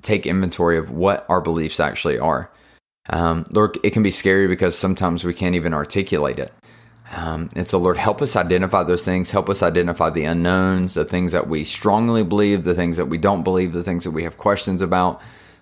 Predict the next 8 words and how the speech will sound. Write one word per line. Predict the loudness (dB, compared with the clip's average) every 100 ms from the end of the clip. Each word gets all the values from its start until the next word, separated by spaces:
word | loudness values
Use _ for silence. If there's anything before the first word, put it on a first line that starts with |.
| -4
Um, | 0 0 0
Lord, | 0 0 2
Lord, | 0 2
help | 0 0
us | 2
identify | 2 2 0 -2 -4
those | -4 -6
things, | -8 -8 -10